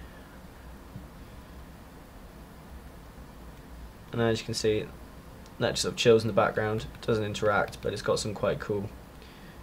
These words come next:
doesn't even seem to be live at the moment. Oh no, there we go, so it sort of gently fades in and out, that's quite a nice one. And I imagine that would be quite good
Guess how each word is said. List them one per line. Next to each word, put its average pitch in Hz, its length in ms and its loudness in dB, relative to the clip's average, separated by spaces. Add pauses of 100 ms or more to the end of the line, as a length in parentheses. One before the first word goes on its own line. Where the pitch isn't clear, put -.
(200)
doesn't 113 140 -4
even 98 120 -2
seem 101 160 -2
to 107 80 -2
be 104 40 0
live 104 360 2
at - 80 -4
the - 40 -6
moment. 101 280 -2 (1160)
Oh 127 100 6
no, 117 40 8
there 110 120 10
we 104 40 4
go, 107 60 6
so - 100 0
it - 60 -2
sort 113 140 6
of 95 40 -6
gently 104 240 6
fades 107 340 8
in 104 80 0
and 104 120 -2
out, 101 120 0
that's - 140 2
quite 104 160 8
a 107 40 2
nice 107 220 0
one. 104 180 0 (1200)
And 117 100 6
I 117 100 12
imagine 113 320 10
that 101 100 6
would 82 80 4
be 113 60 -2
quite - 460 10
good 117 280 6